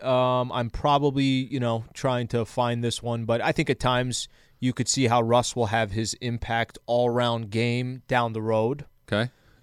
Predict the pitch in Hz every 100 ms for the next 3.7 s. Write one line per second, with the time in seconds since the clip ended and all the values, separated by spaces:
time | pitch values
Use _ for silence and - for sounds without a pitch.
0 | _ _ _ _ - 127 127 123 123 120
1 | 123 120 117 110 101 113 107 92 107 104
2 | 95 95 98 90 98 180 139 151 143 -
3 | - 131 131 123 151 147 -